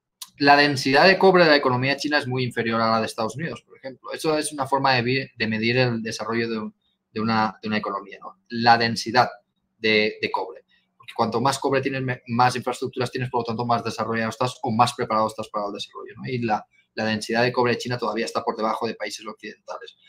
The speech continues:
Entonces, puede ser peligroso, eh, porque ahora acumulen inventarios, después la demanda no, no esté y, por lo tanto, puedan ellos,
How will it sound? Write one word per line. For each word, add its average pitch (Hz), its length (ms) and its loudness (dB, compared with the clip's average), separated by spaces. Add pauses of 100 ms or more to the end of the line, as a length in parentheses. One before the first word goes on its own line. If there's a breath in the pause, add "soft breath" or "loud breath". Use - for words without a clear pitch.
(120)
Entonces, 139 340 -2 (340 soft breath)
puede 170 200 8
ser 180 220 4
peligroso, 170 800 6 (180)
eh, 147 400 6
porque 135 420 4
ahora 147 280 8
acumulen 139 420 -2
inventarios, 135 560 4
después 131 320 -2
la 143 80 6
demanda 135 420 2
no, 131 420 2
no 127 120 -2
esté 127 320 2
y, 151 100 4
por 127 120 0
lo - 20 -2
tanto, 127 300 -4
puedan 127 280 0
ellos, 127 460 -2